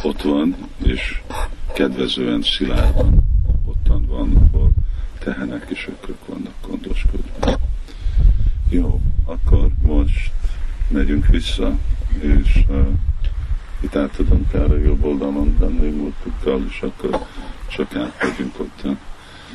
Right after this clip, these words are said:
Srila Prabhupád ki jai! És akkor mostan imádkozik mindenki, hogy itten, uh, Gokul Dham megnyilvánuljon,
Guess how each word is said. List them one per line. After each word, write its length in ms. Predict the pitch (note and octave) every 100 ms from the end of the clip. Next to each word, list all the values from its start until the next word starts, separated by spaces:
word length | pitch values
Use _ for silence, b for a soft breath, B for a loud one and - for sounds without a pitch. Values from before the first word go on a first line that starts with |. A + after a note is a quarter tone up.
| G3+ B B B B B B - - - - - -
Srila 240 | - F#2+
Prabhupád 640 | - G2 F#2+ G2+ F2+ F2+
ki 380 | - F#2+ F2+ F2
jai! 640 | E2+ E2+ E2 D2+ C2+ C2+ - - - - -
És 180 | - -
akkor 260 | D#2 - D2+
mostan 340 | D2+ - C#2+
imádkozik 760 | D#2+ E2 E2 - F#2 D#2+ D#2+ -
mindenki, 720 | F2+ F2 F2+ E2+ - G#2+ A#2 - - - - -
hogy 500 | D2 C#2+ C2+ - -
itten, 640 | D2+ - - D2 C#2+ D2 - - - - - B1+
uh, 440 | B1+ B1 B1 B1
Gokul 580 | B1 C#2+ C2+ - D2 D2
Dham 600 | C2+ C2+ C#2 D2 D#2+ F2+ -
megnyilvánuljon, 1200 | C#2 C#2 D2+ D#2 D2 D2+ D2+ D#2 D#2 D#2+ F2 A2+